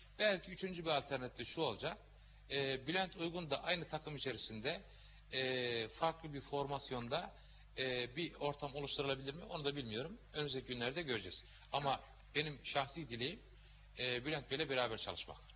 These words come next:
Speaker 2: Okuduğumuz
Speaker 1: Çünkü
Speaker 2: haberlerin
Speaker 1: biz yüzüncü yılda, yüzüncü yılda son bir şey de söyleyeyim size. Yüzüncü yılda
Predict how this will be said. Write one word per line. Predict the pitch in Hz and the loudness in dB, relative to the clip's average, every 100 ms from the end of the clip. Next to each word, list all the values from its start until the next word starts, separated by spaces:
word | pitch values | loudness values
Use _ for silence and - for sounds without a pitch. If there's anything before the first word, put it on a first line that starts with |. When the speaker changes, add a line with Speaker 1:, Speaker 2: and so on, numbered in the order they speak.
| - | -12
Speaker 2:
Okuduğumuz | 214 240 233 233 | -8 -2 0 2
Speaker 1:
Çünkü | 233 214 | 2 6
Speaker 2:
haberlerin | 214 214 | 4 4
Speaker 1:
biz | 214 147 | 0 -2
yüzüncü | 151 180 160 175 | -2 -2 0 0
yılda, | 156 123 139 175 - - - - - - - | 0 2 2 0 -8 -18 -20 -20 -20 -20 -10
yüzüncü | 143 147 175 156 | -6 -2 0 0
yılda | 143 147 143 - | 2 2 2 -6
son | - - 160 131 | -6 0 0 -2
bir | 113 | -4
şey | 123 104 | -4 -2
de | |
söyleyeyim | - 101 95 90 | -2 -2 -2 0
size. | 98 131 - | 0 0 -6
Yüzüncü | 160 135 156 143 | -6 -4 -2 0
yılda | 123 127 165 | 0 0 -2